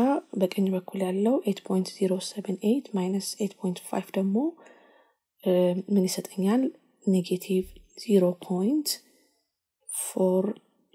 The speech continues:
ቱ ቱ ስሪ የሚል ቫልዩ ይሰጠኛል። አሁን ይሄንን ሁለቱን ኮምፒውት ሳደርግ ዜሮ ፖይንት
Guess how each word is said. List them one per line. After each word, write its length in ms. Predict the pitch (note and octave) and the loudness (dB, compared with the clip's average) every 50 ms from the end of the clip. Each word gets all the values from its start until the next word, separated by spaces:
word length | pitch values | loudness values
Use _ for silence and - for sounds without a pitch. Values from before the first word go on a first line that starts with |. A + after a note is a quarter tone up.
| _ - | _ -12
ቱ 80 | - - - A#3 A3 G#3+ A3 A3 A3+ - - - _ - - _ _ _ - | -12 -4 -2 2 2 4 4 4 2 0 -4 -10 _ -20 -20 _ _ _ -12
ቱ 80 | - - G3 F#3 F3 F3 F3+ - - _ _ _ - | -6 -2 0 0 0 0 0 -2 -6 _ _ _ -6
ስሪ 240 | - - - - - F#3 F3+ F#3 - - - | -2 -2 -2 0 0 -2 -4 -4 -6 -10 -4
የሚል 280 | - G3 F3+ F3 F3+ G3+ | -2 0 0 0 0 -4
ቫልዩ 240 | F#3+ - - G#3 G#3+ | -6 -8 -8 -8 -8
ይሰጠኛል። 360 | - - - - - - - - - - - _ _ _ - - - - _ _ _ _ _ _ _ _ _ - - - - - - _ _ _ | -8 -8 -10 -12 -12 -14 -16 -16 -20 -20 -20 _ _ _ -20 -20 -20 -20 _ _ _ _ _ _ _ _ _ -20 -20 -20 -20 -20 -20 _ _ _
አሁን 300 | - G3 F3 - A#3 D4+ F#4 - - _ _ _ _ _ _ _ _ _ - - - - _ _ _ _ _ _ _ | -6 -4 0 2 2 2 2 0 -2 _ _ _ _ _ _ _ _ _ -20 -20 -20 -20 _ _ _ _ _ _ _
ይሄንን 460 | A#3+ G#3+ G3 F#3+ F#3+ F3+ F3+ F#3+ F#3+ G3 | 2 4 4 4 4 4 4 4 2 2
ሁለቱን 460 | - - - F#3+ F#3 F#3 - - G3 G3 | 0 0 2 2 2 2 0 0 -2 0
ኮምፒውት 380 | - G#3+ G3 F#3+ - G3+ G3+ - | 0 0 -2 0 0 0 0 0
ሳደርግ 340 | - G#3+ G3+ A#3 D4 E4 - | 0 0 4 4 4 4 2
ዜሮ 200 | - - F#3+ F#3 F#3+ | 2 2 4 4 2
ፖይንት 280 | F#3 - G3 F#3 G3+ - | 2 0 -2 -2 -2 -2